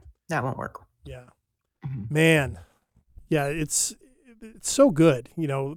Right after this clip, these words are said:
Speaker 2: and there's, and there's, I know there's a lot of, lot more resources now on this
Speaker 1: Mm-hmm.
Speaker 2: than before. Uh, and it's a lot of what we talk about, of course, on this show has to do with this type of thing. <laughs> I mean, these are,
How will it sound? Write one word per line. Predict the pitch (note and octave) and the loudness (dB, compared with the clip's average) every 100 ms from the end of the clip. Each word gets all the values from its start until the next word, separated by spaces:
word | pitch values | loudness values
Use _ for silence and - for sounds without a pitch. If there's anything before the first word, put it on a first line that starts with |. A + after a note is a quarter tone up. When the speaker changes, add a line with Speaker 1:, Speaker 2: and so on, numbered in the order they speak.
| E3+ | -6
Speaker 2:
and | D#3+ C#3+ | -4 0
there's, | D3+ C#3+ - | 0 -2 -4
and | F3 | 0
there's, | D#3+ D#3 E3 | 4 4 4
I | |
know | F3 G3+ | 6 8
there's | E3+ D3+ | 6 4
a | |
lot | C#3+ C#3+ D3 | 2 2 2
of, | C#3 B2+ | -2 -6
lot | C#3+ D#3 F3 | 2 2 4
more | D3+ | 2
resources | C#3 - D#3 D3 C#3 A#2+ | 0 0 0 0 -4 -10
now | C3+ B2 - _ _ _ _ _ - _ | -10 -10 -18 _ _ _ _ _ -20 _
on | D3+ C#3+ C#3 | -2 -2 -2
this | C3 C3 - - - _ _ _ - _ D#3 | -6 -6 -8 -8 -12 _ _ _ -20 _ -12
Speaker 1:
Mm-hmm. | C#3+ D3+ D3 | -10 -8 -2
Speaker 2:
than | D3 C#3 | -2 -2
before. | C3 - B2+ A2+ _ _ - | -8 -6 -6 -6 _ _ -10
Uh, | D3 C#3 C3+ C#3+ - | -6 -6 -6 -6 -6
and | D3+ C#3+ C#3 C#3 | -4 -2 -2 -4
it's | G#3 D#3+ C3 - | -4 -4 -4 -4
a | F3 | 0
lot | D3+ D#3 D#3+ | 4 6 6
of | |
what | D3 D3+ | 4 2
we | D3 | 2
talk | - D#3+ D#3 | 0 0 0
about, | D3 C#3 | -6 -6
of | |
course, | - C#3+ - | -8 -8 -8
on | C#3 | -10
this | C3+ C3 | -12 -10
show | - C#3 C3 - - | -6 -4 -6 -12 -10
has | C3+ | -8
to | - | -8
do | C3+ C#3 | -6 -4
with | C3+ B2 - _ _ _ _ _ _ _ _ - | -4 -8 -16 _ _ _ _ _ _ _ _ -4
this | D#3 D3 | -2 0
type | D#3 C3+ | -2 -6
of | C3+ | -4
thing. | D#3 B2+ - | -4 -4 -8
<laughs> | |
I | G3+ | -8
mean, | A#2 A#3 - A#3+ - | 4 4 8 6 6
these | G#3 - | 0 4
are, | F#3 | 4